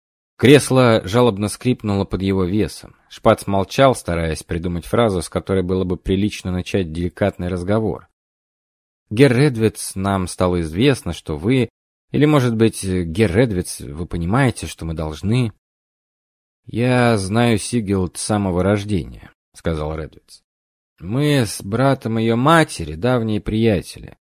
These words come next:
Не сказал бы, что мы очень часто встречались, но бывало. Семейные торжества, визиты вежливости.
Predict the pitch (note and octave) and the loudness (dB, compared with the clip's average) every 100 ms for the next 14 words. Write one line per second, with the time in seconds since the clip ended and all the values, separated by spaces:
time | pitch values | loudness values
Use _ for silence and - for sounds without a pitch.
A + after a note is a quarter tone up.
0 | _ _ _ _ - A2+ C#3 C#3 F3 E3+ | _ _ _ _ -4 2 2 2 4 6
1 | G#3 G3+ D3 B2+ C#3+ C#3+ D3 C3+ C3+ C3+ | 6 8 6 4 2 4 2 2 -2 0
2 | C#3 - B2 - B2+ - G3 D3+ G2 - | 0 0 -4 -2 -2 2 4 4 2 -4
3 | - F2 A#2+ C3+ C3 B2 D#2+ B1+ G#1+ - | -12 -6 -2 0 0 0 -2 -8 -16 -20
4 | _ _ _ - C#3 C#3+ B2+ A2+ A#2+ G#2 | _ _ _ -4 -2 0 0 0 -2 -2
5 | G#2+ - A#2 C#3+ C#3+ B2+ A#2 F#2 F2 E2 | -4 -4 2 6 6 6 4 2 -4 -6
6 | - C#2+ F2+ G#2+ F2 E2 D#2 - - | -6 -4 -2 -2 -6 -10 -12 -12 -12